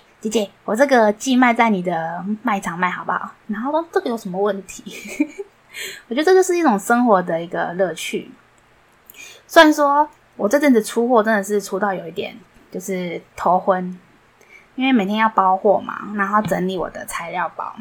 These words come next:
有时候因为有些材料包是要自己，我先自己做的半成品，所以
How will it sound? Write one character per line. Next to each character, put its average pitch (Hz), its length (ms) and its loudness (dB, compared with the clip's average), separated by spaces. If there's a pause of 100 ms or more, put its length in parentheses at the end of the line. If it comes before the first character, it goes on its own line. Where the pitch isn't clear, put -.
(100)
有 190 100 -10
时 180 80 -10
候 226 60 -6
因 269 100 0
为 233 200 2
有 185 120 -4
些 233 80 0
材 226 120 -4
料 208 100 4
包 196 160 6
是 202 80 -2
要 196 80 2
自 196 160 -8
己， - 140 -14
我 170 100 -4
先 208 280 -2
自 220 100 -8
己 185 140 -6
做 190 200 0
的 180 80 -10
半 185 200 -2
成 170 200 -10
品， 190 180 -12
所 190 140 -2
以 185 140 -4